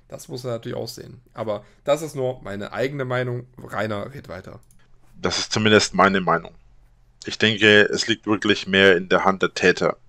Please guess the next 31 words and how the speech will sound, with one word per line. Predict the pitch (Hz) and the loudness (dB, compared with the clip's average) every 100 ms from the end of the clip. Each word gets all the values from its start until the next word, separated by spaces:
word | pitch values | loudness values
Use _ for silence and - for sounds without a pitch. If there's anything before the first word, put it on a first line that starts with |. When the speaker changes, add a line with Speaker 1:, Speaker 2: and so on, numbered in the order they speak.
| - | -14
Speaker 2:
weil | 85 | -12
die | 87 | -10
Täter | - 95 - 95 | 0 0 2 0
auch | 87 | -2
ein | 90 | -4
Opfer | 87 - 85 | -6 -6 -10
nicht | 85 | -8
gehen | - 87 85 | -6 -4 -4
lassen | 82 - 78 | -6 -6 -10
wollen. | 78 - _ _ _ _ _ - - - _ _ _ _ _ _ _ _ _ - | -12 -12 _ _ _ _ _ -20 -20 -20 _ _ _ _ _ _ _ _ _ -14
Das | - 95 | -10 -8
ist, | |
wie | 92 | -8
gesagt, | 90 92 - | -6 -4 -2
meine | 92 | -4
persönliche | 87 87 92 82 - | -4 -2 -2 -4 -8
Meinung. | 80 - - _ _ _ _ _ _ _ _ - _ _ _ - | -8 -8 -12 _ _ _ _ _ _ _ _ -20 _ _ _ -4
Gut, | 131 110 | 0 4
Leute. | 98 85 78 _ _ _ _ _ | 4 4 -2 _ _ _ _ _
Drache | - 104 135 | 2 4 4
gegen | 107 104 101 | 2 0 0
Mobbing. | 95 92 85 - _ _ _ _ - - - _ _ _ _ _ _ _ - _ _ - | -2 -2 -4 -10 _ _ _ _ -20 -20 -20 _ _ _ _ _ _ _ -20 _ _ 0
An | 110 | 0
unsere | 117 107 104 | 2 0 0
Gesellschaft | 104 113 113 127 - | 2 4 4 2 -2
möchte | 110 113 | -6 -2
ich | |
noch | 110 | -4
ein | 104 92 | -4 2
Wort | 104 - | 2 2
richten, | 110 - - 139 | -2 -6 -8 -12